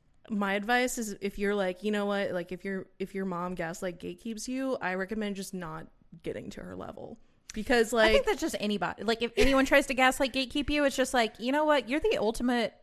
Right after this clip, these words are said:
Speaker 2: gaslighter gatekeeper if you just keep it inside and let someone abuse you. I'm just kidding. I don't know. I feel like it's, like, sometimes it's hard to take the high road with people like that because you, then it's like, do, is the high road me just, like, being like,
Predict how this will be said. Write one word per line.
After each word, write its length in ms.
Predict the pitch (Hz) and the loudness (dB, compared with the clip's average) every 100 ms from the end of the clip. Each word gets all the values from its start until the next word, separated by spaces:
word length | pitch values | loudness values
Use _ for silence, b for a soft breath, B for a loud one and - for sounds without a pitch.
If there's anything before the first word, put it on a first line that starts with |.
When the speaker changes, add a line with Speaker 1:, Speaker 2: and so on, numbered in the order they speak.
| _ 185 | _ -2
Speaker 2:
gaslighter 460 | 185 196 214 196 | 0 2 0 -2
gatekeeper 420 | 190 180 - 220 233 | -4 -8 -6 -4 -4
if 180 | 202 226 | -2 -6
you 60 | |
just 260 | 202 185 - - - | -6 -8 -10 -18 -14
keep 180 | 185 | -10
it 40 | 180 | -8
inside 220 | 202 208 | -4 -4
and 80 | 190 | -6
let 140 | 175 | -8
someone 180 | - 190 | -8 -8
abuse 220 | 196 220 | -8 -6
you. 140 | 240 220 - - _ _ _ _ | -6 -8 -12 -20 _ _ _ _
I'm 120 | 226 | -4
just 160 | 214 - | -4 -4
kidding. 200 | 165 190 B 285 B B B B | -6 -8 B -16 B B B B
I 80 | 330 | 6
don't 160 | 440 | 8
know. 320 | 285 285 190 143 | 8 8 6 4
I 120 | 247 | 2
feel 240 | - 320 | 4 4
like 300 | 339 311 - - - | 4 4 0 -14 -2
it's, 240 | 254 - 269 | -2 2 2
like, 240 | 247 247 | 2 0
sometimes 500 | - 254 262 320 302 | -2 0 2 2 0
it's 120 | 240 | -2
hard 180 | 240 226 | 2 2
to 80 | 226 | 0
take 180 | 226 208 | -4 -6
the 80 | |
high 200 | 196 196 | -2 -2
road 240 | 170 175 175 | 0 -4 -4
with 100 | 175 | -10
people 260 | - - 214 | -10 -6 -2
like 200 | 233 240 | -2 -2
that 180 | 254 | -4
because 240 | 240 226 196 | -2 -6 -6
you, 100 | 185 | -8
then 240 | 208 226 233 | -2 -2 -2
it's 160 | 214 | -2
like, 200 | 220 214 B B B B | 0 -2 B B B B
do, 100 | - - | -10 -4
is 140 | 240 | 0
the 100 | - | 0
high 280 | 226 262 277 | 2 4 4
road 400 | 311 311 311 302 220 | 4 4 4 2 -2
me 200 | 233 233 | -2 -2
just, 220 | 220 - | -4 -2
like, 300 | 214 196 - | 0 0 -4
being 180 | 214 202 | -6 -4
like, 240 | 185 - | -6 -10